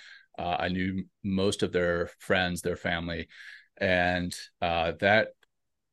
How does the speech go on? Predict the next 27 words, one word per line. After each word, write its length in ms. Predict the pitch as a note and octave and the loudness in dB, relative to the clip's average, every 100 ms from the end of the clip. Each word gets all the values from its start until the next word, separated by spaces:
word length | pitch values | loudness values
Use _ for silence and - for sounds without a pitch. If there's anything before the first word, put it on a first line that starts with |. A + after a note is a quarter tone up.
| _ _ _ - | _ _ _ -2
operation 520 | G2+ - G2 F#2 G#2 | -2 0 0 0 -2
caused 280 | F#2+ F#2 F#2+ | 0 -2 0
me 60 | |
a 40 | F2+ | -2
lot 160 | F2 | -2
of 60 | E2+ | -2
survivor's 540 | - F#2 G2+ G2 F#2+ | -4 0 2 2 0
guilt, 480 | - G2+ F#2 - - - - | 0 0 0 -4 -12 -14 -10
a 60 | F#2+ | -6
lot 200 | G2 F#2 | -4 -2
of 100 | F2 | -2
anxiety, 540 | F2 F#2 F#2+ F#2+ F#2 | -4 -2 2 4 2
a 60 | F2+ | 0
lot 160 | F2+ | -2
of 80 | E2+ | -4
depression, 680 | - - F#2+ E2+ F#2 F2 E2+ - - - - | -6 -2 -2 0 -4 -6 -8 -16 -20 -20 -6
a 40 | |
lot 160 | F#2+ F2+ | 0 0
of 80 | D#2+ | -2
imposter 520 | D#2 - G2 - F2 | -6 2 2 2 -4
syndrome. 680 | - F#2+ F2+ F2+ E2+ F2+ - | -4 -4 -2 -4 -6 -10 -8
And 140 | F#2 F2+ | -4 -2
I 80 | F2 | -2
carried 420 | - A2+ G#2+ G2+ | 4 6 8 6
that 180 | F#2 G#2 | 2 2
with 220 | G2+ - | 0 0
me, 380 | F#2+ F#2 F#2 | 0 0 -2